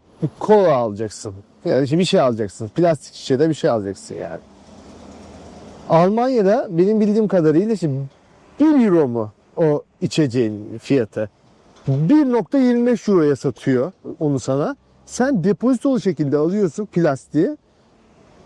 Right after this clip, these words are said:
Bir sonraki alışverişinde plastiği götürüyorsun, sana o yirmi beşi geri veriyor. Böylelikle ne oluyor abi? O plastiği seve seve sen geri dönüşüme sokman gerekiyor yani.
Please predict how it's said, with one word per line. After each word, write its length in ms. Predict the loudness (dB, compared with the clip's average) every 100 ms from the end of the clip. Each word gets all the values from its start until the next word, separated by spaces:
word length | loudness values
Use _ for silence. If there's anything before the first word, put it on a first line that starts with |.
| -16 -2
Bir 140 | 2 2
sonraki 380 | 2 0 2
alışverişinde 500 | 2 2 0 0 -2
plastiği 480 | 0 0 -2 0 -2
götürüyorsun, 480 | 0 0 0 0 0
sana 200 | -2 0
o 60 | 2
yirmi 280 | 2 0
beşi 240 | 0 0 2
geri 260 | 2 2
veriyor. 280 | 2 2 0 0
Böylelikle 600 | 0 2 0 -2 -2 -2
ne 40 | 0
oluyor 400 | 0 0 0 0
abi? 320 | 0 -2 -6 -10 -2
O 80 | -2
plastiği 560 | 0 0 -2 -4 -4 -2
seve 460 | 0 2 2 0
seve 320 | 0 0 0
sen 340 | 0 -4 -6 -12 _ _ _ _ -8 0
geri 220 | 2 2
dönüşüme 560 | 0 -2 -2 -2 -2 -6
sokman 420 | -4 -4 -2 -2
gerekiyor 480 | 0 0 -2 -2 0
yani. 340 | 0 -2 -6